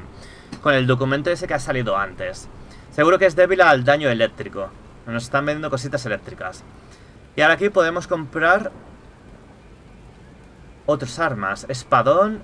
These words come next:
espada y espada. Se puede desmontar. Tipo de ataque corte, corte, corte. Son las tres de corte. Arma perforante. Espera. No, corte. Esta es perforante,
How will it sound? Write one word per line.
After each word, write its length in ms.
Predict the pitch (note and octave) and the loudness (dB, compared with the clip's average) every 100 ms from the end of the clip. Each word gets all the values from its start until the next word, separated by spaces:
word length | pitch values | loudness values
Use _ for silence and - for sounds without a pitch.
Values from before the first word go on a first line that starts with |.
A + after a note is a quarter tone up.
| - | -8
espada 840 | C3 - - D#3+ F3 G3 G3+ G#3 - - - - | -10 -10 -2 0 0 0 -2 -4 -10 -20 -20 -8
y 120 | B2+ | -6
espada. 500 | A2 - C3 G2 F#2+ | -6 -2 0 0 -2
Se 100 | C3 | -4
puede 200 | C3 C#3 | 2 2
desmontar. 840 | B2+ B2 A#2+ A#2 A#2 E3 G3+ A3 - - - - - - - - - | 2 -2 -6 -4 0 0 0 -4 -14 -20 -20 -20 -20 -20 -20 -20 -14
Tipo 160 | - C3 | -4 2
de 60 | A#2+ | 2
ataque 280 | A#2 A#2 | 2 -4
corte, 560 | A#2 E3 F#3+ F#3 G3+ G3 | -2 2 2 2 -4 -4
corte, 440 | - C#3+ B2+ B2 | 0 0 0 -6
corte. 360 | A#2 D#3+ F3 F#3 | -8 -6 -4 -6
Son 200 | D3 D3+ | -4 -2
las 140 | C#3 B2 | -2 -6
tres 140 | C3 | -6
de 100 | B2+ | -4
corte. 260 | D#3 E3 F#3 | -4 -4 -2
Arma 280 | D3 C3+ | -2 -4
perforante. 640 | B2 - B2+ D3+ D#3 F#3+ G3 - - | -6 -10 -8 -8 -8 -8 -8 -12 -20
Espera. 280 | B2 A#2 - - - - - - - - - | -8 -6 -6 -12 -20 -20 -20 -20 -20 -20 -10
No, 180 | D3+ B2 | -2 -2
corte. 580 | C#3 D#3+ - - G3 G3+ - - - - - - - - - - - - - - - - - - - - - - - - | -2 -8 -10 -8 -8 -8 -12 -20 -20 -20 -20 -20 -20 -20 -20 -20 -20 -20 -20 -20 -20 -18 -20 -20 -20 -20 -20 -20 -20 -14
Esta 180 | - F3+ | -2 0
es 180 | E3 - | 0 -2
perforante, 800 | - D#3 - C3+ D3 F3+ G3 | -2 -2 0 0 0 -2 -8